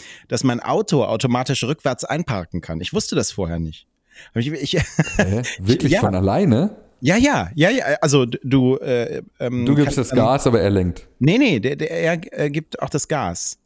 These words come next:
Speaker 1: So.
Speaker 2: Ach.
Speaker 1: Ja, ja, und du, du,
Speaker 2: Ach,
Speaker 1: du musst
Speaker 2: toll.
Speaker 1: dann, ähm, äh, du, du, du musst dann sagen, „Jetzt möchte ich das.“ Und dann sagt er, „Alles klar“, und check dann, ob rechts neben dir irgendwo eine Parklücke ist. Und wenn er die dann entdeckt,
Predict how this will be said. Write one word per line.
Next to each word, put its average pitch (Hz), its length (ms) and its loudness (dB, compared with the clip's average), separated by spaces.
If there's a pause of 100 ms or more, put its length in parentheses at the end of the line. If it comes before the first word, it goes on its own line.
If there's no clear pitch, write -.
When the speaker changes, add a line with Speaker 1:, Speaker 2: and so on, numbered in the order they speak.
(140)
Speaker 1:
So. - 160 -4
Speaker 2:
Ach. 92 320 -6 (380)
Speaker 1:
Ja, 135 180 2
ja, 147 200 2
und 123 120 2
du, 143 100 4
du, 143 100 -2
Speaker 2:
Ach, 147 60 -4
Speaker 1:
du 139 80 4
musst 170 220 2
Speaker 2:
toll. 185 80 0
Speaker 1:
dann, 170 220 -2 (160)
ähm, 143 640 2 (840)
äh, 127 220 0
du, 131 180 -4
du, 127 260 -10
du 131 100 2
musst 151 240 0
dann 147 320 2
sagen, 139 260 0
„Jetzt 147 240 0
möchte 147 300 -2
ich - 100 -4
das.“ - 480 -2 (160)
Und 135 100 2
dann 135 140 4
sagt 131 180 0
er, 143 100 -2
„Alles 139 280 -2
klar“, 151 420 -2
und 143 140 -2
check - 320 -2
dann, 147 260 0
ob 165 180 -8
rechts 147 320 -2
neben 156 260 4
dir 151 140 0
irgendwo 135 220 -2
eine 123 120 0
Parklücke 123 520 -6
ist. 131 180 -6
Und 117 120 -4
wenn 123 120 -2
er 127 80 -2
die 123 160 -4
dann 120 180 -2
entdeckt, 123 440 -4